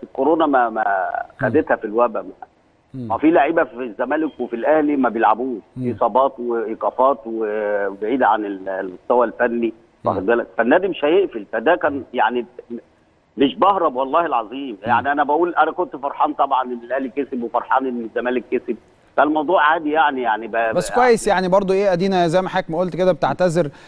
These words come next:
Speaker 2: لأهلنا في المغرب لو كان ال-، الموضوع أساءهم يعني، لأنه أنت عارف أنت محبوب وعندك شعبية وعندك جماهيرية كبيرة جدًا، والناس، آه، يعني بتحبك في كل مكان، وإحنا كلنا،
Speaker 1: الحمد لله.
Speaker 2: وإحنا كلنا أكيد مبسوطين وفرحانين إنه، آه،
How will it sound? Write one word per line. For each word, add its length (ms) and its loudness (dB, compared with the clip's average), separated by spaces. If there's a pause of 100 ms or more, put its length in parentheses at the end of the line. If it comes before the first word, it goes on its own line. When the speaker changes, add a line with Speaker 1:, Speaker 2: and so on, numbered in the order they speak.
(120)
Speaker 2:
لأهلنا 400 2
في 80 -2
المغرب 360 2
لو 180 4
كان 240 2
ال-، 240 2
الموضوع 600 2
أساءهم 420 -2
يعني، 260 0
لأنه 380 2 (260)
أنت 140 -2
عارف 280 2
أنت 160 -2
محبوب 400 0
وعندك 400 2
شعبية 540 2 (300)
وعندك 340 2
جماهيرية 480 4
كبيرة 260 2
جدًا، 340 2
والناس، 520 0
آه، 280 2
يعني 640 2
بتحبك 460 0
في 100 -6
كل 260 2
مكان، 400 0 (320)
وإحنا 260 0
كلنا، 480 4
Speaker 1:
الحمد 180 -6
لله. 100 -8
Speaker 2:
وإحنا 200 2
كلنا 360 4
أكيد 240 -2
مبسوطين 440 0
وفرحانين 680 0
إنه، 480 2
آه، 380 4